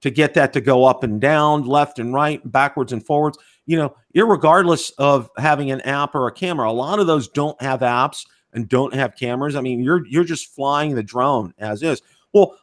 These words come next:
I got a taste of it this week. I had, um, the, J J R C, um, H sixty-five, which is otherwise known as the golden egg.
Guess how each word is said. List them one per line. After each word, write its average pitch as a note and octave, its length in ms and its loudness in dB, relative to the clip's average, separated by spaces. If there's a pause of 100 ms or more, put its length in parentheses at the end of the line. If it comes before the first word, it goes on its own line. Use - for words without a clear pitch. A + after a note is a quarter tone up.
I B3 140 2
got C4 220 4
a D#3 60 4
taste E3+ 360 2
of D3 80 -2
it C#3 120 2
this - 220 -4
week. F3+ 300 2
I C3 100 4
had, C#3+ 260 0 (300)
um, B2 340 0
the, A#2+ 280 -4 (300)
J D#3+ 240 0
J D3+ 200 0
R C#3+ 180 6
C, C3+ 560 -2
um, A#2+ 340 0
H C#3 280 -4
sixty-five, C3+ 640 -2
which B2+ 200 -8
is A2+ 120 -8
otherwise B2+ 420 0
known B2 220 -2
as G#2+ 100 -6
the G#2+ 80 -10
golden A#2 380 0
egg. B2 360 -2